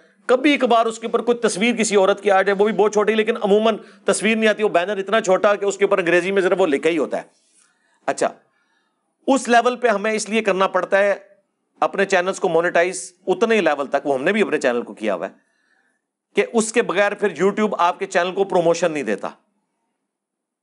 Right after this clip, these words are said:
ठीक है? क्योंकि YouTube को तो कोई फायदा नहीं उस चैनल से हो रहा होता। दूसरा, कॉपीराइट्स के जो इशू हैं, उसमें आप स्ट्रॉन्ग पोजीशन के ऊपर खड़े हो जाते हैं, आप उस चैनल को ओन कर रहे होते हैं। आपकी वीडियो अगर कोई मिसयूज करता है तो आप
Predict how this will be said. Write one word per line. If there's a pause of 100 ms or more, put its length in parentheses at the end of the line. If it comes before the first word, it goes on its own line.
(340)
ठीक
है? (320)
क्योंकि
YouTube
को
तो
कोई
फायदा
नहीं
उस
चैनल
से
हो
रहा
होता। (760)
दूसरा,
कॉपीराइट्स
के
जो
इशू
हैं, (560)
उसमें
आप
स्ट्रॉन्ग
पोजीशन
के
ऊपर
खड़े
हो
जाते
हैं,
आप
उस
चैनल
को (120)
ओन
कर
रहे
होते
हैं। (280)
आपकी
वीडियो
अगर
कोई
मिसयूज
करता
है
तो
आप